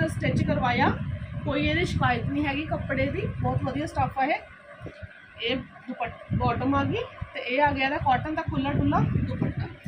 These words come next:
ਜਿਹੜਾ ਇਹ ਸੂਟ ਆ, ਇਹਦਾ ਪ੍ਰਾਈਸ ਹੈਗਾ ਪੰਜ ਸੌ ਰੁਪਏ। ਹਾਂਜੀ, ਜਿਹੜਾ ਨੈਕਸਟ ਸੂਟ ਆ, ਇਹ ਦੇਖੋ, ਇਹ ਹੈਗਾ ਜੈਪਨੀਜ਼ ਸਟਾਈਲ। ਇਹ ਇਹਦਾ ਦੁਪੱਟਾ ਆ ਗਿਆ, ਅਹ, ਇਹਦੀ ਦੇਖੋ ਨੈਕ ਦੇ ਉੱਪਰ ਪੱਟੀ ਲੱਗੀ ਹੋਈ ਆ,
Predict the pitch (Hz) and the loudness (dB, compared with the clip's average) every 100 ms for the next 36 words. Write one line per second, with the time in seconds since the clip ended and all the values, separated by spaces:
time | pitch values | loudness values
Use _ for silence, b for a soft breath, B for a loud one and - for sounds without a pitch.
0 | - - 254 269 254 269 339 302 277 269 | -10 -2 -2 2 2 2 0 -4 -8 -6
1 | 247 294 302 262 254 262 262 359 - - | -6 -6 -4 -6 -4 -6 -4 -6 -6 -20
2 | - - 240 226 - 247 254 302 523 - | -20 -12 -10 -10 -10 -12 -8 -6 -8 -10
3 | - - - - - - - - - - | -20 -20 -20 -20 -20 -20 -20 -20 -20 -20
4 | - - - _ _ 254 254 262 294 320 | -20 -20 -20 _ _ -6 -6 -6 -4 0
5 | 320 269 - 330 330 285 285 285 320 302 | 0 0 -6 -6 -6 -6 -6 -4 -6 -6
6 | 320 381 - - - - - - - - | -6 -8 -10 -20 -20 -16 -16 -16 -16 -16
7 | - - - 233 262 262 285 277 262 247 | -14 -16 -10 -2 0 2 2 4 2 2
8 | 262 269 294 277 330 427 - - - - | -4 -2 2 2 2 -2 -4 -8 -10 -8
9 | - - - 247 285 311 285 269 240 - | -8 -8 -6 -2 2 2 0 -4 -4 -4
10 | 240 240 247 277 392 403 - - - - | -2 0 0 -2 -4 -6 -14 -20 -20 -20
11 | - - - - - - - 233 233 240 | -20 -20 -18 -10 -10 -10 -10 -8 -6 -6
12 | 233 - 262 330 330 277 311 294 247 262 | -10 -4 -2 0 -2 -6 -4 -4 -4 0
13 | 262 269 539 - 349 294 285 - 320 311 | 0 0 -6 -6 -8 -6 -6 -4 -4 -2
14 | 330 | -2